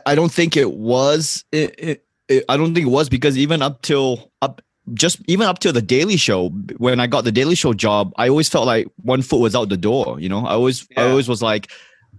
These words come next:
Speaker 1: "I'm supposed to stop this now, right? Like,
Speaker 2: <laughs>
Speaker 1: I can't, I can't keep doing this. There's no way
Speaker 2: Yeah.
Speaker 1: this can keep going." Um, so in my head, I was always like, "Oh yeah, this is, you know, I, I'm, one, this is gonna stop soon."
Speaker 2: Yeah.
Speaker 1: Uh, it,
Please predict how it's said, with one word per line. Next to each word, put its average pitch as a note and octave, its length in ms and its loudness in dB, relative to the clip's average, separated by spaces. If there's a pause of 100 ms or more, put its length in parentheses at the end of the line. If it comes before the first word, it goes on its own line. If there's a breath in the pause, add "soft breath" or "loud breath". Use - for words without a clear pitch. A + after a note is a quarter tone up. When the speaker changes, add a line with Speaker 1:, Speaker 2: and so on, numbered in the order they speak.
Speaker 1:
"I'm B2 100 0
supposed E3+ 220 0
to A#2+ 80 0
stop - 340 0
this A2 240 -2
now, F2+ 220 -2
right? C3 360 -4
Like, G#2 280 -4 (200)
Speaker 2:
<laughs> - 140 -12
Speaker 1:
I B2+ 80 0
can't, D3+ 240 -4
I C#3 80 0
can't D#3+ 240 -2
keep C#3 280 -2
doing C#3 300 2
this. G2+ 200 -2
There's A#2 160 -2
no D3 180 4
way D3 60 6
Speaker 2:
Yeah. C#3 80 0
Speaker 1:
this C3+ 120 -2
can A#2 140 -4
keep A#2+ 180 -4
going." G#2+ 480 -4 (460 loud breath)
Um, G#2+ 260 -4
so C3 240 0
in B2+ 120 -2
my B2+ 160 0
head, D3+ 220 2
I C3+ 40 2
was A#2+ 140 -2
always B2+ 260 0
like, G#2+ 480 -2
"Oh C#3+ 140 -2
yeah, B2+ 240 -2
this A#2+ 200 -8
is, G#2 420 -12
you B2 100 -8
know, F#2+ 260 -10
I, A2+ 100 -10 (320)
I'm, B2+ 340 -8 (1000)
one, C#3 300 -4
this B2 240 -6
is B2 80 -8
gonna C#3 160 -4
stop B2+ 300 -6
soon." G2+ 320 -6 (380 loud breath)
Speaker 2:
Yeah. G#2 200 -2
Speaker 1:
Uh, - 60 -6 (200)
it, C#3+ 120 -4